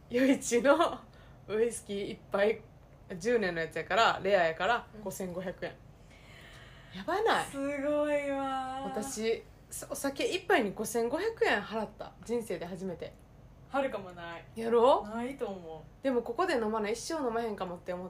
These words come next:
Speaker 2: たら払えた。
Speaker 1: 写真あげてたな。
Speaker 2: 写真あげてました。
Speaker 1: 蓋がついたの、ワイングラスみたいなやつに。
Speaker 2: そうそうそうそうそう。なんか、あれはストレートで飲みながら、まあ、水をちょっと足していくみたいな。
Speaker 1: うん。
Speaker 2: ストレ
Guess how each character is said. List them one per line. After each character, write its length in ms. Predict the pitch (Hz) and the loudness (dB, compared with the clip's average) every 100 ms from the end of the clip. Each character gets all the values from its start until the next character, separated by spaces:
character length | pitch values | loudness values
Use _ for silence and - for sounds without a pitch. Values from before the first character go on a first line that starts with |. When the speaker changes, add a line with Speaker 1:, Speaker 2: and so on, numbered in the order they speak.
| 151 | -8
Speaker 2:
た 80 | 170 | -6
ら 160 | 165 | -6
払 260 | - 190 175 | -6 -6 -6
え 40 | |
た。 200 | 160 - - - - - - - - - | -8 -12 -14 -20 -20 -20 -20 -20 -20 -14
Speaker 1:
写 100 | 208 | -12
真 200 | 220 208 | -8 -8
あ 60 | |
げ 80 | 214 | -8
て 100 | 226 | -10
た 80 | 208 | -12
な。 180 | - - | -14 -18
Speaker 2:
写 160 | - 180 | -18 -14
真 180 | - 170 | -10 -8
あ 60 | |
げ 100 | 175 | -6
て 80 | 185 | -8
ま 160 | 185 175 | -8 -10
し 80 | - | -14
た。 140 | - - - - - | -18 -20 -20 -20 -20
Speaker 1:
蓋 260 | - 349 330 | -6 -2 -2
が 100 | 302 | -2
つ 100 | 214 | -6
い 60 | |
た 180 | 196 180 | -10 -12
の、 220 | 170 165 151 - | -12 -14 -16 -12
ワ 100 | 185 | -10
イ 100 | 202 | -8
ン 80 | 202 | -6
グ 100 | 202 | -4
ラ 120 | 190 | -4
ス 80 | 170 | -6
み 60 | 156 | -16
た 100 | - | -18
い 40 | |
な 60 | - | -18
や 60 | - | -20
つ 80 | - | -20
に。 160 | - - | -20 -18
Speaker 2:
そ 140 | - 240 | -4 -2
う 20 | |
そ 140 | 233 | -2
う 40 | 214 | -6
そ 160 | 208 | -6
う 40 | 196 | -8
そ 160 | 196 | -10
う 20 | |
そ 260 | 190 185 165 - - - - - - - - | -8 -8 -10 -14 -20 -20 -20 -20 -20 -20 -8
う。 0 | |
な 80 | 269 | -2
ん 60 | |
か、 180 | 233 240 | 4 4
あ 60 | 277 | 4
れ 120 | 302 | 0
は 420 | 311 311 190 - - - - | 0 0 0 -4 -14 -20 -18
ス 160 | - | -8
ト 140 | 330 339 | -2 2
レ 160 | 427 | 2
ー 60 | - | 2
ト 120 | 240 | 0
で 100 | 202 | -2
飲 140 | 190 185 | -6 -6
み 120 | 190 | -6
な 160 | 190 | -6
が 120 | 185 226 | -4 -4
ら、 80 | 302 196 - - - - - - - | -2 -2 -4 -12 -20 -20 -20 -20 -6
ま 80 | 214 | -2
あ、 0 | |
水 340 | 226 247 262 | -2 -2 0
を 220 | 247 240 | 2 2
ち 140 | 240 240 | 2 -6
ょ 20 | |
っ 20 | |
と 120 | 180 170 | -8 -6
足 160 | 202 | -8
し 20 | - | -10
て 220 | - 190 | -8 -6
い 60 | 190 | -6
く 160 | 190 | -10
み 100 | 170 | -10
た 100 | 208 | -8
い 80 | 202 | -8
な。 80 | 196 | -6
Speaker 1:
う 20 | |
ん。 160 | 196 185 180 185 185 185 | -8 -12 -14 -16 -16 -14
Speaker 2:
ス 140 | - | -4
ト 120 | |
レ 60 | 349 | 4